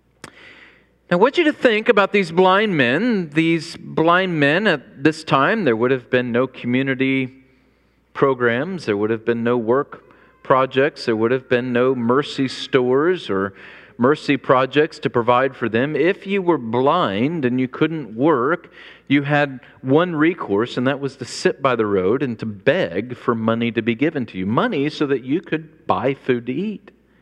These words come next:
And so no doubt these two men are sitting by the road, going from Bethany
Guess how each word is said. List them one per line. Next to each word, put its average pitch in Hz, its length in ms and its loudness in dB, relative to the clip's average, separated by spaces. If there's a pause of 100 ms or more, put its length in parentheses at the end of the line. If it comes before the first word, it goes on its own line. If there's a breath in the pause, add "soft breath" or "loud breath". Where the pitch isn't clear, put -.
(540 loud breath)
And 170 100 0
so 202 100 4
no 208 220 2
doubt 226 380 2
these 214 240 0
two 220 180 0
men 196 220 2
are 170 100 2
sitting 247 600 0
by 170 160 2
the 170 140 0
road, 160 560 2
going 220 360 0
from 175 280 -2
Bethany 151 760 0